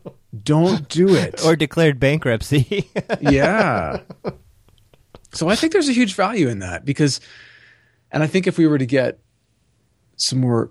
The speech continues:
Speaker 1: critical comments from listeners, I think it's probably gonna be people defending those positions. And I'm, you know, I'd, I'd be eager to kind of have that, continue that conversation. But, um, on the one hand, and on the other hand, you know, if we focus in on some of the areas where we've said, "Okay, this is the building site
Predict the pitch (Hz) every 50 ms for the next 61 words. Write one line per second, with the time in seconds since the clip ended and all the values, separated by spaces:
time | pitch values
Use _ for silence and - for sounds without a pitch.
0 | _ - - - 156 160 160 156 - 123 113 - - 131 127 131 135 131 113 113
1 | - - 113 110 113 123 123 - - 110 107 107 117 110 123 120 - 113 - -
2 | - - 123 120 120 120 117 113 110 104 107 101 - - 120 - 117 98 101 117
3 | - - - - 123 135 151 151 139 131 117 113 110 110 101 - - 107 104 101
4 | - - - - 98 - 113 120 131 151 135 - - 104 101 - - _ _ -
5 | 160 131 117 107 101 101 101 101 101 - - 120 117 110 - 113 120 127 147 143
6 | - 214 254 - 123 - 117 - - 117 113 107 - - 110 - 58 60 58 53
7 | - - _ _ _ _ _ - 120 - - 127 127 123 117 120 - - - 117
8 | 113 107 110 - 143 147 135 - 117 113 107 110 - - - - - - - -
9 | _ _ _ _ _ _ - 117 113 107 107 107 113 117 120 110 - - - _
10 | _ _ _ - 135 127 120 127 139 156 151 127 120 117 151 165 160 151 143 147
11 | 156 175 180 139 135 127 123 139 160 156 - - - _ _ _ _ _ _ -
12 | 131 123 120 123 139 160 160 - 123 - 131 117 - 151 147 143 - - - 147
13 | 143 139 127 117 - - 139 131 139 135 131 127 120 123 131 131 127 123 - 127
14 | 117 113 113 - - 123 123 127 - 123 110 107 139 143 - 165 156 - 120 123
15 | 131 131 120 113 104 - - 107 104 92 -